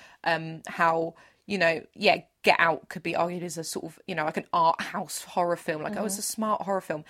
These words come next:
Speaker 1: and yet it's been a huge box office success.
Speaker 2: Absolutely.
Speaker 1: So people were getting it, and a lot of these films, actually, um, It Comes at Night has had a pretty good run.
Speaker 2: Mm-hmm.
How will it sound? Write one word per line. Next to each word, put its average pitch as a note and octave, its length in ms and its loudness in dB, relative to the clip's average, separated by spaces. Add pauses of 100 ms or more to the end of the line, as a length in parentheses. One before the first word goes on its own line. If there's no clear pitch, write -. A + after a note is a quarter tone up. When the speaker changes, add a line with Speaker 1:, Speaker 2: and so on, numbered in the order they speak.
(220)
Speaker 1:
and F3+ 160 2
yet F3+ 100 0
it's - 180 -4
been F3 140 0
a E3+ 60 -4
huge E3 320 -12
box - 240 -6
office F3 240 -10
success. - 520 0
Speaker 2:
Absolutely. D#3 300 -12
Speaker 1:
So F3 140 -2
people E3+ 320 -4
were D#3+ 80 0
getting E3 320 0
it, - 120 -4
and E3+ 140 0 (220)
a F#3+ 80 8
lot A3 160 6
of F3 120 2
these D#3 220 -4
films, D#3+ 260 -4
actually, - 560 -4 (300)
um, F3 240 0
It - 140 -4
Comes F3 260 -6
at E3+ 100 -10
Night A#3 320 2
has G3 140 -6
had G3+ 160 -2
a G3 40 -4
pretty F#3 340 -4
good F3+ 200 -2
run. F3+ 400 0
Speaker 2:
Mm-hmm. G#3+ 160 -6